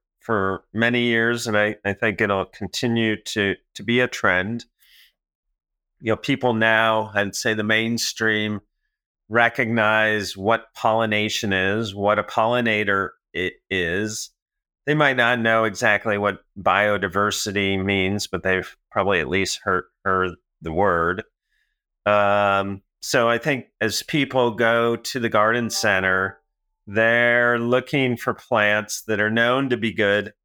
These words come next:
pollinator plants. And there's, you know, I, I think you could probably call almost anything a, a pollinator plant. You know, most plants do attract, uh, pollinators,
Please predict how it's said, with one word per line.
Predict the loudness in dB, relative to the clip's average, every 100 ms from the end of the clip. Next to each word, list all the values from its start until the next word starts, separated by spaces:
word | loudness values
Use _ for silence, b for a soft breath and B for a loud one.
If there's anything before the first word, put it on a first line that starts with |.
| _ _ _ _ _
pollinator | 0 2 2 2 0 -2
plants. | -2 0 0 -2
And | 0
there's, | 0 0 -2 -10 _ _ _ _ _ -4
you | -2
know, | -2 -4 _ -6
I, | -4 -2
I | -4
think | -4 -8
you | -6
could | -6
probably | -2 -2 -2
call | -2 -2 -2
almost | 0 0 0 -2 -2
anything | 0 0 0 0 0 -2 -8 _ -2
a, | -2 -2 -8
a | -10
pollinator | 0 2 2 2 0 0 -4
plant. | -2 0 0 -2 -6
You | -4
know, | -2 0
most | 2 0 -4
plants | -2 0 0 -2
do | -4 -2
attract, | -2 -2 0 0 0 -6 _ _ _ _ _ _ -2
uh, | 2 2 0 -4 _ -2
pollinators, | 0 2 2 0 0 0 -2 -4